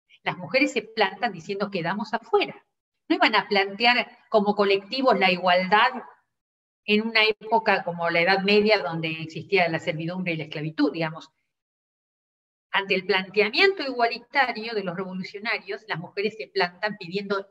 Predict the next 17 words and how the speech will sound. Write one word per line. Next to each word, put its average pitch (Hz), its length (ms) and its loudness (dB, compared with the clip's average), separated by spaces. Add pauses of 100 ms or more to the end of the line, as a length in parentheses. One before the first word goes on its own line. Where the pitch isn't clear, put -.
más 254 220 -4 (160)
ilustración 185 580 -8
a 180 60 -6
la 160 80 -10
ilustración. 151 580 -16 (640)
Entonces 294 360 -6
es - 40 -12
ahí 320 180 2
donde 190 280 0
comienza 208 540 -4 (100)
ese 208 220 -4
"nosotras 202 680 -2 (220)
quedamos 208 400 0
excluidas 208 520 -2
del 180 140 -4
contrato 175 420 -6
social". 143 520 -18